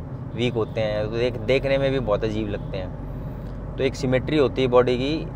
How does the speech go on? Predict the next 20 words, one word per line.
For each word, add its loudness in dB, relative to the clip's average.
जो 0
कि 0
हमें 2
maintain 0
करनी 0
है, 2
और 4
वो 0
तभी 0
होगी 2
जब 0
हम -2
सभी -2
parts 4
की -2
exercise -2
करेंगे 0
proper -2
तरीके -4
से। -4